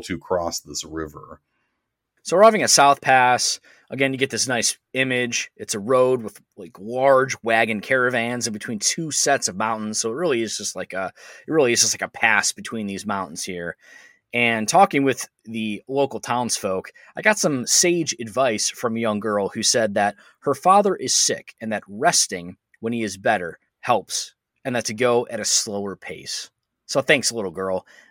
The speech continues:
Speaker 2: "That's what I've been doing. It's not efficient." I didn't tell her that
Speaker 1: <laughs>
Speaker 2: 'cause I, I didn't want her to <laughs> feel like her father was gonna pass, but I was like, "Listen, girl, you know, sometimes R N G <laughs> decides the fate of your father."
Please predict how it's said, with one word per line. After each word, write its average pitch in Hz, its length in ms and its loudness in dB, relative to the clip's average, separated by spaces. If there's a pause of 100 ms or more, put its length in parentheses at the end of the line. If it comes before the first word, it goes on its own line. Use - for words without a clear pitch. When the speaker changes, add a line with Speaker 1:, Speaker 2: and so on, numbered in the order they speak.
(100)
Speaker 2:
"That's 160 200 2
what 139 120 2
I've 120 180 4
been 117 200 -4
doing. 120 520 -6
It's - 180 -8
not 120 180 2
efficient." 90 520 -8 (360)
I 139 100 2
didn't 147 220 -2
tell 147 160 2
her 160 100 4
that 180 180 6
Speaker 1:
<laughs> 170 140 4
Speaker 2:
'cause 127 100 -4
I, 131 240 2
I 131 80 4
didn't 139 220 -2
want 135 180 4
her 165 160 0
to 180 200 6
<laughs> 165 560 -10
feel 151 260 8
like 123 220 8
her 160 120 6
father 147 340 2
was 135 140 0
gonna 135 220 2
pass, 120 400 4
but 123 120 -2
I 123 40 -2
was 135 80 -2
like, 131 180 -2
"Listen, 151 280 0
girl, 139 360 6 (400)
you - 80 -4
know, 147 140 4
sometimes 165 680 0
R 139 200 6
N 135 160 2
G 131 220 -2
<laughs> - 0 -
decides 147 720 0
the 123 120 -4
fate 127 420 -4
of - 80 -6
your 147 140 -4
father." 113 640 -4